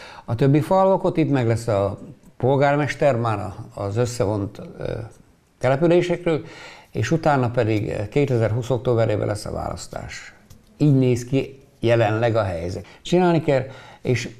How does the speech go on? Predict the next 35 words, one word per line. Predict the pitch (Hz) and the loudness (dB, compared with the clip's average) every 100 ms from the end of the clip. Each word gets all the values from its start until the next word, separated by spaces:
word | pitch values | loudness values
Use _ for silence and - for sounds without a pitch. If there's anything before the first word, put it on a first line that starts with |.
| - - | -20 -4
mi | 160 | 2
nem | 196 208 | 4 4
csak | 160 | 2
azért | 156 127 127 | 2 2 2
csináljuk, | 143 131 131 123 | 0 2 2 2
még | 147 | 2
egyszer | 131 117 | 2 0
mondom, | 127 123 | 0 0
hogy | 120 | 0
politikailag, | 131 123 113 113 120 117 123 117 | 2 2 2 -2 0 2 2 0
hanem | 139 147 - | -2 -2 0
így | 208 170 | 2 4
áll | 151 147 | 4 2
össze | 170 - | 2 0
az | 139 | 0
embereknek | 151 156 123 117 120 117 | 2 2 2 0 -4 -2
a | |
mentalitás, | 135 147 120 113 107 120 110 | 0 2 2 0 0 0 0
ez | 120 110 | -4 -6
fontos, | - 180 143 123 113 | -2 0 2 -2 -4
hogy | 113 - | -6 -2
ezt | 165 165 | -2 -2
kell | - 120 | 0 0
felfogni. | 117 135 123 - 95 101 95 - - - - - | 0 0 0 -2 -4 -6 -8 -12 -20 -20 -20 -14
Mikor | - 123 | -2 2
az | |
emberek | 160 180 147 | 4 6 4
egyformán | 147 160 156 123 117 107 | 2 0 0 0 2 2
gondolkoznak, | 123 131 139 143 147 139 165 160 - _ _ _ - - - | 2 2 2 2 0 0 0 -2 -14 _ _ _ -20 -20 -8
nagyjából, | - 131 131 143 143 151 165 160 - _ _ _ _ _ _ _ _ _ | 0 2 4 4 4 2 0 -4 -18 _ _ _ _ _ _ _ _ _
akkor | - 139 156 | -8 0 2
jobban | 185 160 165 | 4 4 4
össze-, | - - 120 | 0 -2 -2
összetartsák | - 147 - - 101 98 98 98 | 0 -2 -2 -2 -2 -2 -8 -6
őket. | 104 110 | -6 -6